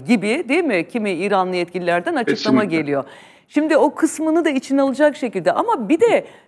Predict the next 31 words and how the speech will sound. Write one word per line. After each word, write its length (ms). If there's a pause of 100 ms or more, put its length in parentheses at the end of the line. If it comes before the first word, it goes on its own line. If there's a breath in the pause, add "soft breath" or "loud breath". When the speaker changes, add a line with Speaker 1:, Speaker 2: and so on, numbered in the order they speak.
Speaker 1:
ne 180
oldu 520
aslında? 380
Yani 280
İsrail 580
vurdu 320
da 240
nasıl 360
vurdu? 480 (240 soft breath)
Ne 80
yaptı? 640 (180 loud breath)
İran 380
içeriden 600
bir 100
saldırı 560
diyor. 160
İçeriden 640
derken 400
İsrail'le 520 (520 soft breath)
bağlantılı 800
grup 280
mu? 120 (120)
Kim 160
onlar? 340 (240 loud breath)
Yani 180
bir 100
sürü 260
flu 300
alan 360
da 120
var. 200